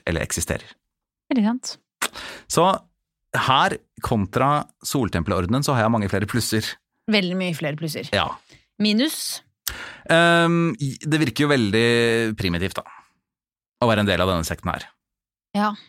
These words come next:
Speaker 1: Tror jeg.
Speaker 2: Ja.
Speaker 1: Men igjen, det er mye
Speaker 2: Primitivt
Speaker 1: festing.
Speaker 2: som i dårlig.
Speaker 1: P-, primitivt som i enkle levekår, tenker
Speaker 2: Ja.
Speaker 1: jeg vi sier.
Speaker 2: Ja.
Speaker 1: Eh, som vi, jeg ikke er så vant til, eh, her, herfra, da.
Speaker 2: Ja.
Speaker 1: Så å bo i leirhytter og på en måte tilbe en fyr som jeg heller kanskje ikke,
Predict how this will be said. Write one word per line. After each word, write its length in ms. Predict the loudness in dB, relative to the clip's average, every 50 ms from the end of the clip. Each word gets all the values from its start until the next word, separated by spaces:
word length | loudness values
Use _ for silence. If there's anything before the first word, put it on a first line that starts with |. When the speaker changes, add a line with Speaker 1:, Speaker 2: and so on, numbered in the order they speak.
| _ _ _ _ _ _ _ _ -2
Speaker 1:
Tror 160 | 0 2 2
jeg. 100 | 0 -2 -6 -12 _ _ _ -4
Speaker 2:
Ja. 140 | -2 -2 -4 -6 -12 _ _ _ _ _ _ _
Speaker 1:
Men 160 | 0 2 2
igjen, 120 | 2 2 2
det 60 | 2
er 40 | 2
mye 120 | 2 4 2
Speaker 2:
Primitivt 280 | 2 2 0 -2 -2
Speaker 1:
festing. 60 | -4
Speaker 2:
som 140 | -4 -4 -2
i 40 | -2
dårlig. 300 | -2 -2 -2 -4 -6 -8 -10 -14 _ _ -20 -20 -14 -12 -12 -12 -12 -14 -18 -18 -18 -16 -6 -4
Speaker 1:
P-, 100 | -2 -2
primitivt 480 | 0 0 2 2 2 2 2 0 -2 -2
som 160 | -2 -2 -4 -4
i 220 | -6 -6 -4 0 2
enkle 300 | 2 2 2 2 2 4
levekår, 380 | 4 4 4 4 2 2 2 0 0 -2 -2
tenker 160 | 0 2 2
Speaker 2:
Ja. 60 | 2
Speaker 1:
jeg 20 |
vi 100 | 2 4
sier. 240 | 2 2 0 -2 -4 -4 -2
Speaker 2:
Ja. 120 | -2 -2 -4 _ -12 _ 0
Speaker 1:
Eh, 220 | 2 2 4 4 2
som 480 | 0 -2 -4 -4 -4 -4 0 0 2 2
vi, 120 | 2 2 2 2 2 2 2 2
jeg 320 | 2 2 2 2 0 0
ikke 100 | 0 -2 -2
er 40 | -2
så 60 | -2
vant 120 | -2 -2 -2
til, 160 | -2 0 0 0 0 0 0
eh, 180 | 0 0 0 -2
her, 240 | -2 -2 -4 -4 -4 -4 -6
herfra, 220 | -6 -4 -2 0 0 0
da. 80 | 0 -2 -2
Speaker 2:
Ja. 100 | -2 -2 -2 -4 -6 -4
Speaker 1:
Så 160 | 0 2 2 2
å 80 | 2 2
bo 160 | 2 2 4
i 80 | 4
leirhytter 560 | 4 4 2 2 0 -2 -2 -2 -2 0 0 0
og 80 | 0
på 60 | -2
en 40 | -2 -2
måte 120 | -2 -4 -4
tilbe 340 | -2 -4 -4 -2 0 0 0 0 -2 -2
en 240 | -2 -2 -2 -2 -4 -6 -6
fyr 240 | -4 -4 -2 0
som 80 | 0 0
jeg 100 | 0 0 0
heller 160 | 0 -2 -2
kanskje 260 | -2 -2 -4 -4 -2 -2
ikke, 140 | -2 -2